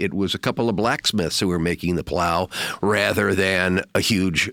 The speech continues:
uh, uh, factory. A-, and so, uh, there were a series of reforms that were enacted in the United States. The Interstate Commerce Commission, interestingly enough, was the first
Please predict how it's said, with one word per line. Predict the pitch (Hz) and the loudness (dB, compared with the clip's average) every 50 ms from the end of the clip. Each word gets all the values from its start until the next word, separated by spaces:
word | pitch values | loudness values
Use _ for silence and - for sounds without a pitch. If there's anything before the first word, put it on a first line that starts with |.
| - - | -4 -2
uh, | |
uh, | 92 87 87 87 85 78 - 107 101 90 82 85 98 90 - - - 117 | 0 0 0 0 0 -2 -2 -4 -2 -2 -2 -2 -2 -4 -4 -6 -6 -6
factory. | 107 - - 151 156 151 - - - 67 - - - - - - - - - - - _ - | -4 -2 0 0 -2 -2 -4 -4 -6 -6 -6 -8 -12 -18 -20 -18 -18 -18 -18 -20 -6 _ 0
A-, | 127 123 - | 0 0 0
and | - 143 127 123 | 2 2 2 2
so, | 117 - - - 156 143 135 131 127 127 - - - _ - | 2 2 4 4 4 4 4 4 2 2 -2 -6 -12 _ -6
uh, | - - - - - 139 | -4 -4 -2 -2 -4 -4
there | 139 147 143 143 131 120 131 135 135 | -4 -2 0 2 4 4 4 6 6
were | 135 131 127 120 | 6 6 4 4
a | 90 120 | 4 4
series | 117 - - - - 185 190 202 202 180 175 143 | 4 4 4 4 4 4 4 4 4 4 4 4
of | 143 143 120 104 107 | 2 2 2 2 2
reforms | 107 104 - - - - 139 139 127 98 85 78 85 90 101 113 120 120 | 2 2 0 0 0 2 4 4 4 4 2 2 2 2 2 0 0 0
that | 117 101 76 | 0 0 2
were | 101 98 104 98 | 2 0 2 2
enacted | 95 101 104 104 104 - - 107 | 2 2 2 0 0 0 0 0
in | 95 | 2
the | 90 95 | 2 2
United | 92 87 82 80 78 76 82 | 2 2 0 0 0 0 0
States. | - - - 95 104 - - | 0 0 0 0 0 0 0
The | 104 101 127 | 0 2 2
Interstate | 156 180 160 - - 151 147 143 | 2 2 2 2 2 0 0 -2
Commerce | - - - 156 160 147 117 92 - - | -2 -2 0 2 2 2 2 0 -2 -2
Commission, | - - 85 80 78 76 - - - | -2 -2 0 0 0 -2 -2 -2 0
interestingly | 101 113 - - 131 127 - - 113 113 101 95 92 | -2 -2 -2 -2 -4 -4 -2 -2 -2 0 0 0 0
enough, | 82 82 85 90 - - | 0 0 -2 -2 -2 -2
was | 92 85 - | -4 -2 -2
the | - 87 | -4 -6
first | - - - - 131 135 131 - - | -6 -4 -2 0 0 0 0 -2 -6